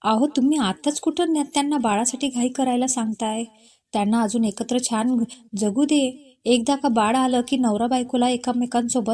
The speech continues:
घालवायला वेळच उरत नाही. त्यामुळे काही वर्ष तरी तुम्ही एकमेकांसाठी घालवा, मग पुढे अख्खं आयुष्य आहेच की बाळासाठी घालवायला." आदित्य, सलोनी ह्यावर काहीच बोलत नाहीत, ते एकमेकांना नुसते पाहतात. आदित्य म्हणतो,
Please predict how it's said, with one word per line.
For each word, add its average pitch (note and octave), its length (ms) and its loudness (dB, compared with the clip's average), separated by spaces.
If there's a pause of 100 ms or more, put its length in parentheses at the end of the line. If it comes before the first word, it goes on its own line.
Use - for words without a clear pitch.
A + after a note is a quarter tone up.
(140)
घालवायला G#3+ 480 0 (420)
वेळच A#3+ 360 2
उरत A#3 200 -2
नाही. F#3+ 200 -2 (400)
त्यामुळे A#3 360 2
काही A#3 260 0
वर्ष A3+ 260 0 (120)
तरी A3+ 100 -2
तुम्ही A3+ 280 2
एकमेकांसाठी A3+ 600 -4
घालवा, A3 340 0 (640)
मग A#3+ 180 2 (100)
पुढे A#3 200 2
अख्खं A3+ 420 0
आयुष्य B3+ 560 4
आहेच A#3+ 320 0
की C4+ 100 -2
बाळासाठी A3+ 520 -2
घालवायला." G3+ 460 -2 (500)
आदित्य, G#3 380 -4
सलोनी A#3+ 400 0
ह्यावर A3+ 320 -2
काहीच B3+ 320 0
बोलत B3 280 0
नाहीत, F#3+ 220 -2 (420)
ते C4+ 60 2
एकमेकांना B3+ 720 0 (340)
नुसते C#4 280 0
पाहतात. G#3+ 380 -4 (500)
आदित्य G3 380 -2
म्हणतो, A#3 440 0